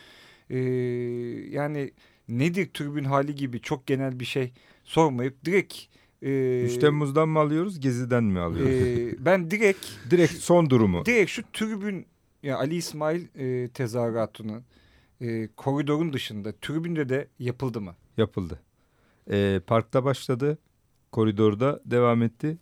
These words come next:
Speaker 2: tribünde de söylendi. Çünkü, e, başlangıç noktasını çok aşmış bir tezahürata dönüştüğü için... e,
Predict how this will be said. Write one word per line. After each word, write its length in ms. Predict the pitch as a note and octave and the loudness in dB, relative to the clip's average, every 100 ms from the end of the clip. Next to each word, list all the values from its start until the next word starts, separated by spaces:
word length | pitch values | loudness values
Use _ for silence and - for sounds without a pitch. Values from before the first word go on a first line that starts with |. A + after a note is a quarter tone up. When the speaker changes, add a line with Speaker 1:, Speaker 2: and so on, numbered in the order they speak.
| - | -6
Speaker 2:
tribünde 460 | C3 B2 A2+ A#2 | -2 0 2 0
de 80 | D3 | 0
söylendi. 480 | C#3+ C3 A2 F#2+ E2+ - | -2 0 2 2 0 -2
Çünkü, 380 | A#2+ - B2+ A#2+ _ _ _ _ _ _ | -2 0 -2 -2 _ _ _ _ _ _
e, 240 | G#2+ G#2+ G2 - _ G#2+ | 2 4 2 -6 _ 2
başlangıç 640 | A2+ G#2+ - B2+ C3+ - | 4 6 4 2 0 -2
noktasını 460 | C3+ - C3 - B2+ | -2 0 -2 0 -2
çok 240 | - C3 | -2 0
aşmış 380 | B2+ - C#3+ - | -2 -2 -6 -8
bir 60 | C#3+ | -4
tezahürata 600 | D3+ C#3 C#3 C3+ D3 C3 | -2 2 2 0 -2 -2
dönüştüğü 420 | C3+ B2+ - D#3+ | -2 -2 -4 -4
için... 300 | C#3 D#3 E3+ _ - - _ - | -4 -6 -8 _ -20 -20 _ -6
e, 60 | A2 | 0